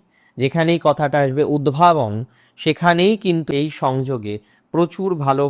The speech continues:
প্রভাব কিন্তু লক্ষ্য করা যাবে। এবং আরও একটা কথা বলি, অনেকে আছেন না সাইকোলজিস্ট, তাদের দেখবেন এই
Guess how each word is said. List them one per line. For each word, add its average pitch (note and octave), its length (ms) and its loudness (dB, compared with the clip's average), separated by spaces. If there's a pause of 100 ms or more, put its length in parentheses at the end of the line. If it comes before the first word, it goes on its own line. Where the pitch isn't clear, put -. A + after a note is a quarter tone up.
প্রভাব A#2+ 320 -2 (100)
কিন্তু A2+ 360 -8 (400)
লক্ষ্য G#2+ 360 -8
করা G2+ 280 -10
যাবে। - 240 -18 (300)
এবং D#3+ 120 0 (120)
আরও F#3+ 120 6
একটা A3 340 2
কথা G3+ 220 2
বলি, F#3 180 2
অনেকে E3+ 340 2
আছেন G3 260 0
না G#3+ 140 0
সাইকোলজিস্ট, D3 840 0 (580)
তাদের D3 280 0
দেখবেন D#3+ 280 -4
এই D3 120 -6